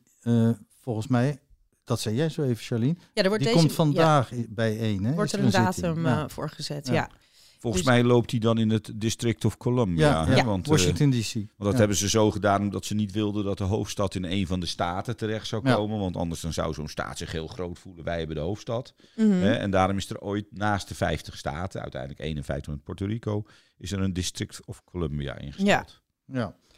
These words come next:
Speaker 2: Ehm.
Speaker 1: Ik, ik, ik heb nog even nagekeken. In, in Florida, voor wat betreft die geheime documenten, daar is er al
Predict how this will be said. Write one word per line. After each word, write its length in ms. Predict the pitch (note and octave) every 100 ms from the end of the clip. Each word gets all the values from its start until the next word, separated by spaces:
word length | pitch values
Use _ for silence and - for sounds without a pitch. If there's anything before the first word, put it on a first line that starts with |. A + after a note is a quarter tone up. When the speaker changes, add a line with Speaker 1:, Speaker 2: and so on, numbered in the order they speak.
| _ _ _ _
Speaker 2:
Ehm. 400 | G#3 G3 G3 F#3
Speaker 1:
Ik, 160 | D#3 -
ik, 100 | C#3
ik 100 | D3
heb 100 | D3+
nog 160 | D3
even 180 | D3 B2
nagekeken. 680 | C#3+ F3 F3+ B2 G2 C3+ B2+
In, 200 | A#2 B2
in 180 | B2 G#2+
Florida, 600 | D3+ F3 E3+ A#2 G2+ B2
voor 160 | B2+
wat 120 | A2+
betreft 360 | A2 A#2 A#2 -
die 100 | G#2+
geheime 380 | - G#2+ B2+ A#2+
documenten, 720 | G#2+ G2 A2 D3+ D3 B2+ G2
daar 320 | C3 D3 C#3
is 180 | C3+ B2
er 100 | A2+
al 400 | A#2+ A#2 G2+